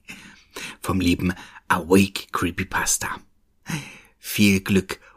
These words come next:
und Gesundheit wünsch ich dir. Er nennt die Geschichte Krampus.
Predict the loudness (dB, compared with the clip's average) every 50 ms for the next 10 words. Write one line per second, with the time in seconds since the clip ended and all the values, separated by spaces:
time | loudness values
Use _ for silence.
0 | _ _ -6 -6 -4 -4 -4 -2 0 2 2 4 2 2 0 -4 -6 -8 -8 -8
1 | -6 -4 -4 -4 -4 -4 -6 -6 -6 -8 -8 -8 -12 -16 _ _ _ _ _ _
2 | _ _ _ _ _ _ -20 _ -20 -20 -20 -20 -20 -20 _ _ _ _ 2 2
3 | 2 2 2 2 0 -2 -2 -4 -4 -6 -4 -2 -2 -2 -2 -2 -4 -4 -4 -4
4 | -4 -4 -6 -12 _ _ _ _ _ _ _ _ _ _ _ _ _ _ _ -10
5 | -6 -2 0 0 0 0 -2 -8 -14 -16 -14 -8 -6 -4 -2 -2 -4 -6 -8